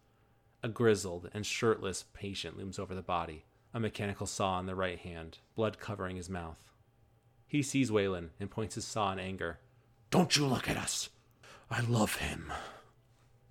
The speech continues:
Waylon stands before him in horror as he records the cannibal patient in their splendor. He slowly walks away and whispers his thoughts into the camcorder. "Don't ask to see my body, Lisa.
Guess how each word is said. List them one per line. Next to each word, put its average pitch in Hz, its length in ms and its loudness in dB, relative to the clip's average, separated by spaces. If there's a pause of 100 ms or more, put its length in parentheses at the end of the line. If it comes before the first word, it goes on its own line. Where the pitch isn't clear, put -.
(520)
Waylon 127 280 10
stands 120 400 2
before 110 400 4
him 87 280 -4
in 113 120 0
horror 98 300 4
as 90 160 -2
he 101 60 -4
records 113 500 4
the 110 100 -4
cannibal 107 320 0
patient 95 440 -4
in 95 140 -4
their 90 100 -2
splendor. 85 600 -6 (720)
He 117 180 0
slowly 120 420 6
walks 110 340 6
away 92 360 2
and 95 160 -4
whispers 98 380 -2
his 92 160 -8
thoughts 95 340 0
into 90 100 -10
the - 100 -12
camcorder. 87 640 -6 (1080)
"Don't - 260 -4
ask - 320 -2
to - 80 -4
see - 160 -2
my 120 100 -4
body, - 360 -4
Lisa. - 480 -6